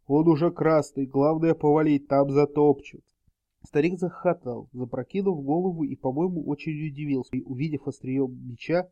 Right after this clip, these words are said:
высунувшееся из своей груди. Гунтер фон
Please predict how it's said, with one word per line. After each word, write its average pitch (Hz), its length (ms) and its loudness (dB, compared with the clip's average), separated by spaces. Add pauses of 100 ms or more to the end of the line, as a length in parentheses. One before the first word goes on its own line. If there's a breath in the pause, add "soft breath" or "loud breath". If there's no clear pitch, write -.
высунувшееся 160 760 -6
из 120 120 -8
своей 135 280 -4
груди. 135 340 -4 (260)
Гунтер 165 380 -2
фон 135 240 -6